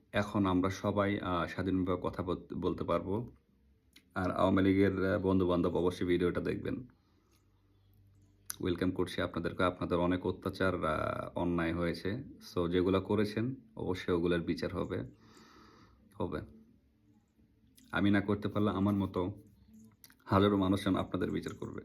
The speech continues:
ঠিক আছে? এটাই, আহ, ডেনমার্ক থেকে আবারও স্বাধীন দেশে আপনাদেরকে স্বাগতম। আর যে ভাইগুলা, যে নিরহ প্রাণগুলা ঝরে গেছে অকালে, তাদের, আহ, বিদেহী আত্মার মাগফিরাত কামনা করি।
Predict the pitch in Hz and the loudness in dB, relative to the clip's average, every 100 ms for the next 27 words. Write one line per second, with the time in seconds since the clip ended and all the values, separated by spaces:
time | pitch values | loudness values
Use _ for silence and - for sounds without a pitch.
0 | - - - _ _ - 127 127 - 107 | -16 -20 -20 _ _ -6 -4 -4 -8 -14
1 | - _ - - - - - - - 101 | -18 _ -20 -20 -20 -20 -20 -20 -8 -2
2 | 87 113 - 92 82 82 85 - 107 92 | -2 -2 0 0 2 0 -2 -6 0 2
3 | 90 90 - 98 92 85 87 85 85 - | 4 2 -2 -4 -2 0 0 0 -2 -6
4 | - - - - - 90 95 92 90 - | -20 -20 -18 -14 -8 -2 2 2 0 -2
5 | 90 98 - _ _ - - 90 - - | -6 -6 -16 _ _ -12 -6 -4 -2 -4
6 | - 87 - - - - - _ - - | -6 -6 -4 -4 -6 -8 -20 _ -20 -20
7 | - - - - - - 90 90 90 92 | -20 -20 -20 -20 -20 -12 -4 -4 4 2
8 | 90 95 90 92 90 90 95 - - _ | 4 2 4 4 4 4 0 -8 -20 _
9 | - 98 92 92 92 92 - 95 95 92 | -4 0 0 0 0 -2 0 2 2 4
10 | 90 90 107 - _ - 95 90 90 92 | 4 2 -6 -16 _ -8 -2 0 -2 -4
11 | - - - 50 50 - _ _ _ _ | -6 -4 -4 -6 -8 -14 _ _ _ _
12 | _ - 90 90 87 87 82 80 80 90 | _ -6 -2 -2 0 0 0 -2 -2 0
13 | 87 87 - 85 85 - 90 87 80 85 | -2 -2 -4 -4 -4 -6 -10 -6 -4 -4
14 | 85 - - | -4 -6 -6